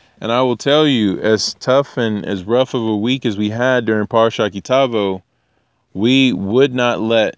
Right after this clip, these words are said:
the toughness and we would not let the grief debilitate us. And so, you know, Lapid Nation,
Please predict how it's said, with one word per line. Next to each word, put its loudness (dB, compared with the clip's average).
the -2
toughness -4
and -2
we 0
would 0
not -2
let -4
the -4
grief -2
debilitate 0
us. -10
And -4
so, 2
you -4
know, 2
Lapid 0
Nation, -2